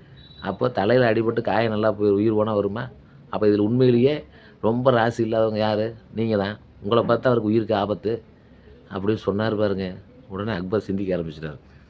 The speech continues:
Speaker 1: ஏன்டா மண்டையில அடிபட்டு சாதாரண விஷயம். இதுக்கு போய் அந்த ஏழைய கொல்லணுமா? அப்படின்னு சொல்லிட்டு தண்டனை ரத்து பண்ணாரு. ரத்து பண்ணிட்டு அந்த ஏழைக்கு பணம், காசெல்லாம் கொடுத்து அனுப்பி வச்சாருங்க. பீர்பாலுக்கு நன்றி சொன்னாருங்க. இது எதுக்கு சொல்றேன்னா, நாம நம்ம சிறு தவறுகளால ஏதாவது செய்வோம்.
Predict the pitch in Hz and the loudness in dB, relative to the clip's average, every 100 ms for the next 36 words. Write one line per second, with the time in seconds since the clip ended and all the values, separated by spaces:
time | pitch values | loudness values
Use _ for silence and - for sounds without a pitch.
0 | - _ - 123 - 78 95 127 123 117 | -20 _ -8 -8 -6 -4 2 4 2 0
1 | 123 139 82 107 110 98 87 95 127 - | -2 -4 -2 0 0 -2 -6 -10 -10 -16
2 | - - - 117 131 123 156 127 113 113 | -20 -16 -2 0 2 2 4 4 2 0
3 | 95 92 92 85 78 - - 95 98 95 | 0 0 0 -4 -8 -12 -4 -2 -2 -4
4 | 87 82 80 82 - - - 104 117 95 | -4 -4 -6 -8 -14 -8 -4 0 0 0
5 | 90 104 98 92 80 82 - - - - | 0 -2 0 -2 -4 -6 -10 -20 -20 -6
6 | 98 117 107 107 104 92 104 95 90 90 | -4 0 -2 0 0 2 2 0 -4 -8
7 | 87 - - - 92 98 90 95 - 92 | -8 -18 -20 -6 -2 -2 0 -2 0 -2
8 | 90 85 80 80 95 90 80 78 73 73 | -2 -4 -6 -6 -4 -4 -4 -8 -8 -16
9 | - - - - 117 107 107 110 101 104 | -20 -20 -8 2 4 6 4 4 2 0
10 | 104 95 82 71 71 - - 87 107 131 | 0 -2 -4 -8 -12 -20 -2 2 4 4
11 | 117 98 87 78 95 - _ - - - | 0 0 -2 -6 -8 -14 _ -20 -20 -16
12 | - 95 123 135 135 127 117 123 135 120 | -4 -2 0 2 2 2 2 2 2 2
13 | 107 110 120 117 113 117 107 104 113 104 | 0 2 2 2 0 0 0 2 0 0
14 | - 98 90 | -2 -2 -4